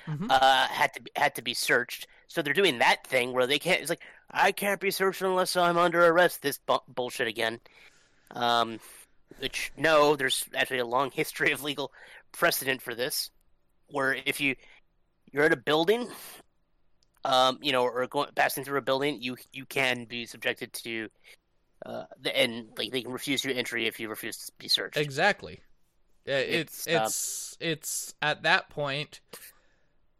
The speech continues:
Speaker 1: it, this is, it's kind of, like, obviously it's more serious, but at that point, it's kind of like,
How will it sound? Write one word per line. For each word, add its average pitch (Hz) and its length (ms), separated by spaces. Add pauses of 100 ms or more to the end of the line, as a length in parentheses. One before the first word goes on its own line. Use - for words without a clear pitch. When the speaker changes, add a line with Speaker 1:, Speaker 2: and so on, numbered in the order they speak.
Speaker 1:
it, 147 240
this 147 280
is, - 560 (560)
it's 151 280
kind 165 340
of, 147 200
like, 135 240
obviously 135 480
it's - 140
more 117 180
serious, 127 480
but 120 260
at 127 220
that 147 240
point, 139 420 (560)
it's 147 220
kind 147 300
of 143 180
like, 123 540